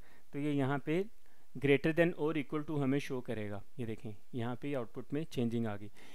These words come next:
इसी तरह से अगर मैं इन दोनों वैल्यूज़ को बराबर कर दूँ, वन थर्टी फ़ोर, तो फिर आपने एक इंटरेस्टिंग चीज़ देखनी है, हम रन करके देखते हैं।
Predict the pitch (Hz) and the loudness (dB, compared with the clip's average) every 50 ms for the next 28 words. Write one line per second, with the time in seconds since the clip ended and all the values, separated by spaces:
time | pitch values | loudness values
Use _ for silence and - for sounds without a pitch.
0 | - - 160 - 220 202 - 185 165 151 - - 196 - - 151 185 185 190 185 | -4 -2 0 2 2 4 6 6 6 6 6 4 0 0 2 2 2 4 4 4
1 | 190 185 160 160 160 175 190 180 160 151 143 147 170 170 - - 196 185 160 135 | 4 4 4 2 2 2 2 2 2 0 0 0 -2 -4 -4 -4 -4 -4 -2 0
2 | 135 120 113 113 139 190 202 - 175 127 113 117 131 156 147 123 120 131 135 143 | 2 2 2 2 2 0 0 0 0 0 0 -2 -2 -2 -2 -2 -2 0 0 0
3 | 147 - 139 131 117 - - 135 127 - - 131 120 107 - - - - - - | 0 -2 -2 -2 -2 -2 -4 -6 -6 -6 -4 -4 -4 -4 -4 -6 -8 -8 -8 -6
4 | - 170 160 - 202 202 196 180 165 175 185 175 - 180 160 - 139 127 - - | -4 -2 2 6 6 8 8 8 8 6 4 4 4 2 2 2 0 0 0 0
5 | 156 143 - 143 127 110 120 107 104 127 135 135 127 131 135 139 139 131 139 117 | 0 0 0 -2 -2 0 0 0 0 2 2 2 4 4 4 4 4 4 2 0
6 | - 139 123 113 107 101 - - 113 104 | 0 -2 -2 -2 -2 -4 -4 -4 -6 -6